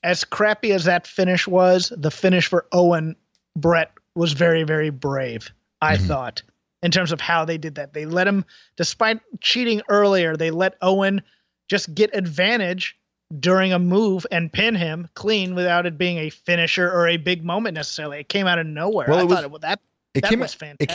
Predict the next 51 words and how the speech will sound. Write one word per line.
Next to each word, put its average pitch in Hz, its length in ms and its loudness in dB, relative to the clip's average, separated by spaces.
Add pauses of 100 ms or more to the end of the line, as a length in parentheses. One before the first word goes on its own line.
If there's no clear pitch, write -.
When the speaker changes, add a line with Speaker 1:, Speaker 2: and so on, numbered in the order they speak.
(120)
Speaker 1:
fantastic. 240 200 0
Speaker 2:
nowhere, 156 340 2
but 143 120 0
you're 120 140 -2
right. 123 240 2
It 127 80 -4
definitely 180 300 -2
played 143 200 2
in 131 80 0
the 110 80 0
story 143 340 2
'cause 98 120 -8
the 113 80 2
whole 156 180 2
time 135 480 2
Owen 143 240 4
Hart 131 300 2
is 104 80 -4
getting 123 200 0
the 110 60 0
better 113 260 2
of 87 100 -2
Bret, 123 340 2
but 107 80 -8
he 101 80 -4
can't 131 280 -4
finish 147 400 -2
Bret, - 300 -10
right? 107 300 0
He 117 120 -2
can't, 143 300 0 (180)
he 139 120 0
doesn't 170 260 0
know, 143 440 4
he 127 100 -2
doesn't 156 200 0
have 156 120 0
the 135 80 0
experience 123 720 0
to 107 100 -4
figure 113 280 0
out 110 260 4
a 117 80 -2
way 113 300 2
to 95 140 -6
actually 113 340 -2
get 120 420 -2
the 113 80 0
win 127 320 0
there 151 300 0
to, 95 440 -2